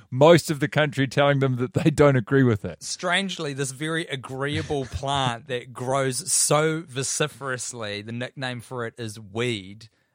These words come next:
Speaker 2: uh, the lack of legal accommodation for it has not slowed down the consumption or growth of it.
Speaker 1: Incredible to make it illegal, isn't it?
Speaker 2: It
Speaker 1: You were, you were telling
Speaker 2: really,
Speaker 1: me it's the
Speaker 2: really
Speaker 1: fifty-year
Speaker 2: is.
Speaker 1: anniversary of the war on drugs.
Speaker 2: In June.
Speaker 1: In June.
Speaker 2: In mid-June.
Speaker 1: Incredible to think.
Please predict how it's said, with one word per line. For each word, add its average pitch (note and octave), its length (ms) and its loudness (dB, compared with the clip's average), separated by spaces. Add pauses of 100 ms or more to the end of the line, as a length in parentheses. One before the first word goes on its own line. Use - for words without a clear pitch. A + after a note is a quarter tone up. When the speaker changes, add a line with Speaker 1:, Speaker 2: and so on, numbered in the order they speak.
(100)
Speaker 2:
uh, B2+ 420 -2 (560)
the C#3 280 -4
lack C#3+ 340 -4
of C3 300 -8 (100)
legal C#3+ 380 -6
accommodation G#2+ 720 -8
for G2+ 260 -8
it G2 60 -10
has G#2 160 -12
not A2+ 160 -14
slowed A2 300 -8
down G#2 220 -10
the G2+ 60 -14
consumption G#2+ 680 -10
or F#2+ 140 -14
growth F#2+ 420 -12
of F#2 160 -18
it. F#2+ 140 -16
Speaker 1:
Incredible G#3 640 2
to A2+ 140 -4
make A2+ 220 0
it G2 80 -4
illegal, F2+ 400 -6
isn't A2+ 160 0
it? F#2+ 220 -4
Speaker 2:
It D#3+ 80 6
Speaker 1:
You G#3+ 80 6
were, B3 60 8
you G3+ 260 2
were - 80 4
telling A3 220 6
Speaker 2:
really, G#3 80 8
Speaker 1:
me G3+ 80 8
it's - 180 0
the E3 160 2
Speaker 2:
really D3+ 160 -4
Speaker 1:
fifty-year F3+ 640 4
Speaker 2:
is. A#2+ 60 0
Speaker 1:
anniversary D3 580 0
of G2+ 80 -2
the A2+ 100 -4
war A#2+ 280 0
on A2+ 100 2
drugs. A#2+ 500 -6
Speaker 2:
In B2 140 -4
June. A2+ 400 -4
Speaker 1:
In B2 140 2
June. D3+ 280 0
Speaker 2:
In A2 140 0
mid-June. G#2+ 680 -12 (400)
Speaker 1:
Incredible D3+ 480 -4
to F#2+ 60 -6
think. B2 340 -4